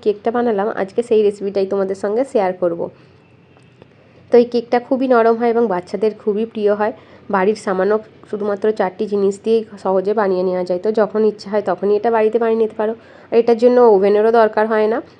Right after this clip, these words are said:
বেকিং পাউডার বা এসবের কিছু দরকার হয় না। তো চলো বানানো, কেকটা বানানো আমরা শুরু করি। তো আমি এখানে নিয়ে নিচ্ছি পার্লে-জি গোল্ড বিস্কিট। তোমরা যে কোনো বিস্কিট নিতে পারো যেটা তোমাদের পছন্দ,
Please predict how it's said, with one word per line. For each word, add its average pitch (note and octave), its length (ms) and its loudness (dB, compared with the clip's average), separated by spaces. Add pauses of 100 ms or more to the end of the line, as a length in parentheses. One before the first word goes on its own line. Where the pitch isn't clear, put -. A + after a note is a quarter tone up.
(180)
বেকিং A3 320 2
পাউডার G#3+ 360 4
বা C4 160 2
এসবের G3+ 340 -2
কিছু G#3+ 200 -4
দরকার F3+ 340 0
হয় E3+ 140 -4
না। E3 100 -6
তো F3+ 120 -2
চলো A3+ 320 0
বানানো, F#3+ 360 0 (340)
কেকটা F3+ 300 -6
বানানো F#3 300 -2
আমরা A3 200 -2
শুরু F#3 240 -2
করি। E3+ 220 -4 (520)
তো - 80 -2
আমি A3+ 200 4
এখানে A3+ 240 2
নিয়ে G#3+ 180 2
নিচ্ছি A3 320 -2
পার্লে-জি G3+ 520 2
গোল্ড G3+ 280 0
বিস্কিট। F3+ 400 -6 (840)
তোমরা A#3 220 2
যে A3 120 2
কোনো A3 200 2
বিস্কিট A3 380 0
নিতে G#3 200 2
পারো G#3 220 0
যেটা G3 200 2
তোমাদের G3+ 380 0
পছন্দ, G3 360 0